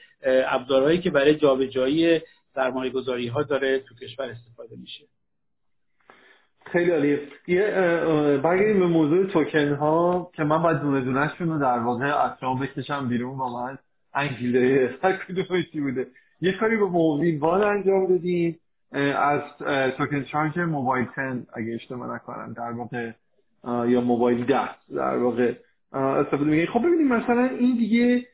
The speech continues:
Speaker 2: اه، اه، اه،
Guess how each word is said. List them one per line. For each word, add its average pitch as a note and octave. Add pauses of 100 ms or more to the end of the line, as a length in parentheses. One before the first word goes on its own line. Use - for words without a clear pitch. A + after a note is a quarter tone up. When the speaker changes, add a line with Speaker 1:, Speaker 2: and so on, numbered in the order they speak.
(260)
Speaker 2:
اه، D#3+
اه، C#3+ (240)
اه، C3+